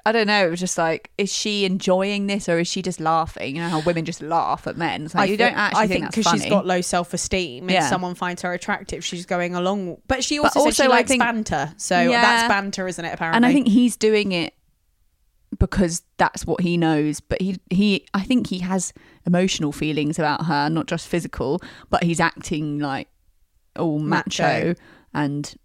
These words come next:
Speaker 1: it's a bit annoying. But I do think they like each other and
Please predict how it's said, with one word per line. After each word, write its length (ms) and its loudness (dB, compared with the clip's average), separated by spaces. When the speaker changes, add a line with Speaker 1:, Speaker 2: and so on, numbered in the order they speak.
Speaker 1:
it's 160 -8
a 60 -6
bit 140 -4
annoying. 360 -4
But 140 0
I 60 0
do 180 2
think 460 -4
they 380 -2
like 280 -4
each 140 -10
other 200 -6
and 240 -8